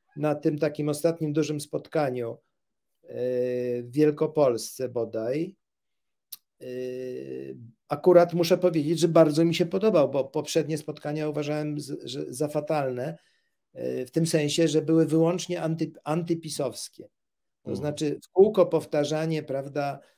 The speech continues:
Speaker 1: z tych haseł typu Cela Plus, wszystkich
Speaker 2: Łajdacy.
Speaker 1: tak, tak. Że to jednak złodzieje, tak, i tak dalej,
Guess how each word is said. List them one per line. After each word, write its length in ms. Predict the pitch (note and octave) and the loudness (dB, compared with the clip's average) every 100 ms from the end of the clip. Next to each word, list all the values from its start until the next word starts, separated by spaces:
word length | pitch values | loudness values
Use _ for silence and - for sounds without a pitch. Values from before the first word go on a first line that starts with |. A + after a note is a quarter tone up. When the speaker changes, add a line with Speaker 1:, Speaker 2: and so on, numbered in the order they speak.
| _ _ | _ _
Speaker 1:
z 180 | - - | -16 -14
tych 180 | - D3 | -12 -12
haseł 480 | - D#3+ D#3+ - D3 | 0 2 2 2 0
typu 280 | D3 C#3+ D3 | -2 -8 -8
Cela 380 | - D#3+ D#3 | 2 4 4
Plus, 640 | C#3+ D3 D#3 D#3 D3 - - _ _ _ | 0 0 2 2 0 -8 -14 _ _ _
wszystkich 400 | D#3 D3 E3 - | -10 -6 -4 4
Speaker 2:
Łajdacy. 720 | C3 C3 C3 C#3+ D3 C3 A#2 - _ - C#3+ C#3+ _ _ _ _ _ | 4 6 6 6 4 -4 -4 -4 _ -10 -8 -8 _ _ _ _ _
Speaker 1:
tak, 380 | C#3+ C3 B2 - | -2 -2 -4 -12
tak. 300 | - D3 B2 - _ _ _ | -6 -6 -6 -12 _ _ _
Że 120 | D3 D3+ | -6 0
to 180 | F3 | 4
jednak 580 | F#3+ F#3 F3 F#3 F3+ - E3 D#3 C3 C#3+ | 6 4 4 -2 -2 -8 -8 -8 -8 -10
złodzieje, 680 | A#2+ D#3+ E3+ E3+ D#3+ D3+ D3+ | 0 2 4 6 4 2 -2
tak, 320 | D3+ D#3 D3+ | -4 -6 -6
i 40 | |
tak 160 | D3+ D3 | -10 -6
dalej, 340 | D3 C3+ E3 | -6 -4 -8